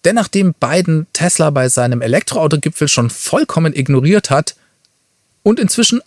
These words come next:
ein neuer Gesetzesentwurf der Demokraten vorliegt, der Tesla auch ganz klar benachteiligt, so hat er jetzt noch nicht mal die Gelegenheit gefunden, dem SpaceX-Team zu gratulieren. Das ist schon auffällig,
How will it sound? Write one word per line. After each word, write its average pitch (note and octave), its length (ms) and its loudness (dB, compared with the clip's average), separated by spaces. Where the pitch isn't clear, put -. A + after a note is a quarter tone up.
ein C#3+ 240 0
neuer D3 240 2
Gesetzesentwurf D#3 960 0
der A#2+ 80 -2
Demokraten B2 560 -2
vorliegt, C#3+ 460 0
der C3 100 0
Tesla - 300 -2
auch - 180 -6
ganz D#3+ 260 -2
klar B2+ 260 0
benachteiligt, B2+ 880 -2
so F#3 240 0
hat A3+ 120 -2
er G3+ 100 0
jetzt F#3 360 -2
noch C3+ 180 0
nicht D#3+ 320 2
mal C3 300 0
die C3+ 100 0
Gelegenheit C3 640 -2
gefunden, A#2+ 560 -2
dem A2+ 140 0
SpaceX-Team D3 800 -2
zu - 100 -4
gratulieren. A#2+ 640 0
Das F3+ 300 0
ist - 80 0
schon C#3+ 180 0
auffällig, C#3+ 580 0